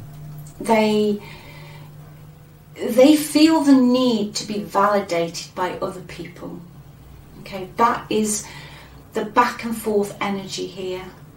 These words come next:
But with you, they kind of almost gaslight you,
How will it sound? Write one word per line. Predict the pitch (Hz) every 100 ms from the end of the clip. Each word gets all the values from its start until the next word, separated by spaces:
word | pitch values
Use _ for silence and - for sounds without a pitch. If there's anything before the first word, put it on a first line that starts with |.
| - - - - -
But | - 208
with | 214 208
you, | 214 226 262 277 285 - - - - - - - -
they | 214 208 208 202
kind | - 214 196
of | 185
almost | 196 175 - -
gaslight | 214 214 - 214 202 - -
you, | 196 196 190 185 180